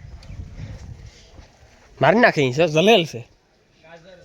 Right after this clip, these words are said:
બાપા ગાજર ને ગદપ-, ગદપુન તો એકઠું કાઢે. રાજભા ગઢવી કે ઈણા ને જી. હાલા કાકા.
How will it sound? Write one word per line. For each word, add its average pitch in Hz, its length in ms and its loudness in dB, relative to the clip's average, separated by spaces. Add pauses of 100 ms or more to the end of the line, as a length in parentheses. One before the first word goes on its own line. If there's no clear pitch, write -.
(500)
બાપા 139 240 -2
ગાજર 151 360 2
ને 120 80 -4
ગદપ-, 165 300 2
ગદપુન 170 480 -2
તો 160 100 0
એકઠું 196 280 -2
કાઢે. 120 260 -4 (920)
રાજભા 170 300 2
ગઢવી 185 340 0
કે 175 140 2
ઈણા 160 220 2
ને 131 100 0
જી. 123 80 -8
હાલા 156 300 -10
કાકા. 160 220 -12